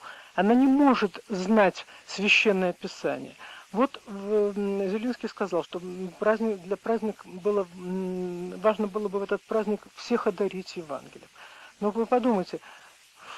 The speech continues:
в храме Библия стоит сто пятьдесят рублей. Юбиле-, юбилейная Библия, которая выпущена к тысячелетию крещения Руси. Нет молитвенников,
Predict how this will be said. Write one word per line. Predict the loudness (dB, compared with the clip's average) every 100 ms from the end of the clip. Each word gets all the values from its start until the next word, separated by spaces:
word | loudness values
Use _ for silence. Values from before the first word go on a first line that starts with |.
| -16 -18 -20 -18 -12
в | -4
храме | 0 2 2 0 -4 -16 -14 -2
Библия | 0 2 2
стоит | 2 -2 -2
сто | -2 -6
пятьдесят | -6 -8 -8 -10 -10 -12
рублей. | -16 -12 -14 -12
Юбиле-, | -12 -8 -4 -2 -2
юбилейная | -2 -2 0 2 4 4 0
Библия, | 0 -2 2 0
которая | 0 -4 -4 -4 -6 -12 -18
выпущена | -4 -4 -4 -8 -8
к | -10
тысячелетию | -12 -16 -12 -12 -12 -14
крещения | -18 -16 -14 -12 -12 -14
Руси. | -16 -18 -20 -20 -20 -20 -20 -20 -20 -20 -20 -20 _ _ _ _ _ _
Нет | -2 -2 0
молитвенников, | -2 -2 -8 -12 -20 -20 -20